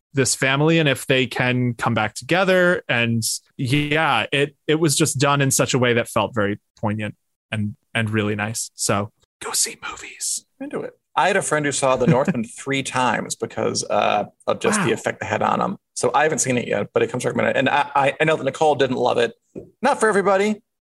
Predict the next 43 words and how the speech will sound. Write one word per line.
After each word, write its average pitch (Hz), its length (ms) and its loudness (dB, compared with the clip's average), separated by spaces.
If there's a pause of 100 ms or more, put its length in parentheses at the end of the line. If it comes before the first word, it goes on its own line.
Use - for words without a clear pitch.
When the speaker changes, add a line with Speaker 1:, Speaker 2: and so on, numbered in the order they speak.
(100)
Speaker 2:
but, 147 120 2
um, 156 300 2
Speaker 1:
Oh, 139 180 0
Speaker 2:
I 151 80 4
Speaker 1:
yeah. 156 100 4
Speaker 2:
like 135 120 0
there's, 151 240 -4 (180)
the, 147 140 -6 (680)
there's 147 120 -6
stuff 156 200 0
out 110 200 -2
there. - 200 -8 (240)
I 151 320 4
watched 143 480 0
the 135 80 -10
season 135 320 -8
premiere 127 360 0
of 117 260 0 (200)
Barry 127 600 2 (100)
on 117 120 0
H 113 260 -4
B 117 180 2
O. 117 420 2
That's 110 300 0
the, 113 300 2
Speaker 1:
Ooh. 117 140 -2 (400)
Speaker 2:
oh 131 200 2
God, 120 240 0
I 120 60 4
always 120 240 2
forget 120 180 0
if 113 80 -8
it's 107 80 -8
Bill 120 300 0
Hader 110 220 0
or 107 160 0
John 107 280 -4
Hader. 104 120 -2
I 110 40 0
think 151 100 0
it's 117 80 -6
Bill 107 200 -2
Hader. 104 180 -6